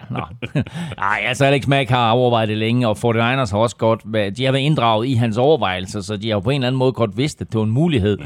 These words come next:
Øh, det vilde af det hele, det er jo, at, at han og Kyle Shanahan jo har fulgt det ad hele vejen. De var sammen i Cleveland, og da Kyle Shanahan kom til Atlanta, så hev han Alex Mack til Atlanta, og da Kyle Shanahan tog til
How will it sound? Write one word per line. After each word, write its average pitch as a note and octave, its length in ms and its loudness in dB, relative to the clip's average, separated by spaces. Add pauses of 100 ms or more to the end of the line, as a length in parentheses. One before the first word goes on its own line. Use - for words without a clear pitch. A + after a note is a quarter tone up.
(500)
Øh, G#2+ 260 2
det A2+ 80 0
vilde C#3+ 160 0
af C3+ 60 0
det A#2 100 2
hele, C3+ 160 0
det C3 80 2
er C#3 40 2
jo, C3 100 4
at, G#2+ 140 0
at G#2+ 420 -4
han B2+ 160 0
og C#3 100 -2
Kyle A#2 200 -2
Shanahan A#2 500 -2
jo A2 80 -2
har G#2 80 -2
fulgt C#3+ 260 -4
det C3+ 140 -6
ad C3 220 -2
hele C#3 240 -2
vejen. B2+ 340 -2
De G2+ 240 -4
var A#2 60 0
sammen C3+ 340 0
i A2 40 0
Cleveland, D3+ 500 0
og G2 100 -2
da G2 60 -4
Kyle G#2 220 -4
Shanahan A#2 420 -2
kom A2 180 -4
til A2 120 -6
Atlanta, A#2 420 -4
så G#2 180 -4
hev A2 220 -2
han G#2 120 -2
Alex G2+ 240 -6
Mack G#2+ 200 -4
til - 100 -4
Atlanta, A2 440 -4
og F#2 60 -8
da F#2+ 260 -4
Kyle G#2 240 -4
Shanahan A2 400 -4
tog G2+ 160 -6
til G#2 80 -8